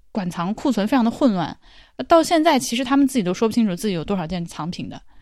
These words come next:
这不是我危言耸听，是真的，搞不清楚。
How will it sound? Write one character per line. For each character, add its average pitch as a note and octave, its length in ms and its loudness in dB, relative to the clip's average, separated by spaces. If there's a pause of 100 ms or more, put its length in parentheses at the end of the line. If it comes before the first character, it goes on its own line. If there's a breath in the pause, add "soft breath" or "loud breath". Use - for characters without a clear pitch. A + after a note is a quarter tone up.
(180)
这 C4+ 80 0
不 G3+ 120 -4
是 G#3+ 100 0
我 F3 160 0
危 G3+ 140 0
言 F#3+ 140 2
耸 F#3 160 -4
听， F3 180 -8
是 G3 120 -10
真 G#3 180 0
的， G#3+ 120 -2 (640)
搞 F3 120 -2
不 F#3+ 60 -2
清 C4 140 6
楚。 - 180 -4